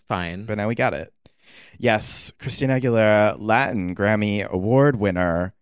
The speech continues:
Speaker 2: And now, it was, uh, for the first time, I wanna get this right. I believe she won it.
Speaker 1: No, she won it over a decade ago.
Speaker 2: Right. It was, like, the first time in over, I'll go to the awards and nominations Wikipedia of Christina. Let me
Speaker 1: <laughs>
Speaker 2: scroll, scroll, scroll, 'cause it's so long.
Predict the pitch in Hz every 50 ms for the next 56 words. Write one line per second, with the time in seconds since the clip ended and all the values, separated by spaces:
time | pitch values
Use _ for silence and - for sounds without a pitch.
0 | _ _ _ _ _ _ _ _ _ _ - 127 127 123 123 - - 127 - -
1 | 131 123 - - - 131 131 - 156 156 - - 143 107 117 127 139 135 - 127
2 | - - 113 - - - 104 107 107 - - 104 98 123 117 131 170 - - -
3 | 151 101 104 104 107 110 104 98 95 - - _ _ _ _ _ _ - 117 110
4 | 110 113 107 104 101 - - - 123 110 120 131 143 151 151 147 - _ _ _
5 | _ _ _ _ _ 104 104 98 92 101 98 98 95 95 92 90 82 87 82 -
6 | - 87 82 78 90 - _ _ _ - 87 87 104 120 131 175 180 165 127 104
7 | 95 92 117 123 127 113 123 120 117 98 127 - - 127 123 - - - 120 113
8 | 113 113 113 107 104 101 90 101 95 95 92 98 110 - _ _ _ _ _ -
9 | 117 117 120 110 - 120 - - - 117 - - 104 110 107 110 110 110 - 117
10 | 107 104 98 101 104 101 101 104 - - 98 92 95 95 - 95 92 - 98 -
11 | 95 92 90 92 92 95 98 92 95 98 - - 107 - - 104 98 98 95 95
12 | 101 98 110 113 98 - - - - 107 113 117 - - 120 107 104 - - -
13 | 123 110 104 107 - - 110 98 107 - - - 113 104 98 107 120 127 120 113
14 | 107 110 113 120